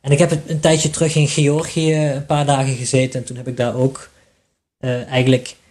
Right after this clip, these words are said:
alle toeristische dingen laten varen en toch gewoon lekker in een cafeetje of,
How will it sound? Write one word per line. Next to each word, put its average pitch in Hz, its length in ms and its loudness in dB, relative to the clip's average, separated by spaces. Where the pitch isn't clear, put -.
alle 135 280 4
toeristische 135 540 0
dingen 135 260 2
laten 123 240 0
varen 120 480 0
en 117 300 -8
toch 151 220 2
gewoon 139 280 2
lekker 139 280 0
in 131 120 0
een 131 80 0
cafeetje 135 760 0
of, - 200 -12